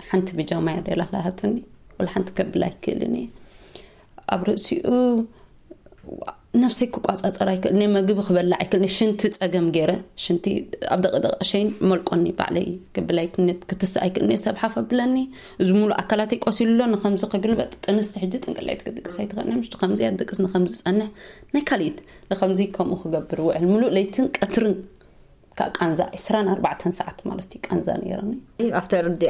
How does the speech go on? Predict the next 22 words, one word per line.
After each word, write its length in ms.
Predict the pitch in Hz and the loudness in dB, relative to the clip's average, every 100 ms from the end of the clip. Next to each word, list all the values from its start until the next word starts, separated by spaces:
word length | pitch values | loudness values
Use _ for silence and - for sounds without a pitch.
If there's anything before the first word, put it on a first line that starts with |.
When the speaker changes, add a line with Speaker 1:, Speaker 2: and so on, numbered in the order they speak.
| 165 | 2
Speaker 2:
isis 320 | 196 196 190 | 2 0 0
sell 280 | - 190 196 | 0 2 2
them, 220 | 196 196 208 226 | 4 4 2 0
they 160 | - 185 185 | 2 0 2
paid 260 | 202 196 190 | 4 4 4
money 340 | 175 170 180 233 233 - - - | 2 4 4 2 0 -8 -20 -20
for 200 | - 180 170 156 - | 0 2 4 2 -2
the, 140 | 151 156 | 0 2
uh, 680 | 139 143 - 98 147 110 - - - | 4 2 -2 -6 -4 -2 -2 -4 -6
to 140 | - | -2
this 260 | 185 190 190 | 2 2 2
guy, 280 | - 190 190 240 - | 0 0 2 2 2
and, 320 | 180 170 165 | 2 2 0
um, 200 | 156 156 151 - 180 | 0 0 0 -6 -2
they 200 | 185 175 | 0 2
go 160 | 175 | 4
to 160 | 170 175 - | 4 2 0
other 320 | - 170 170 165 | 0 0 2 0
pe-, 220 | 165 - | -2 0
at 200 | 147 151 | 0 0
other 300 | 160 170 175 | -2 0 0
place. 340 | 175 - 151 | 0 -2 -2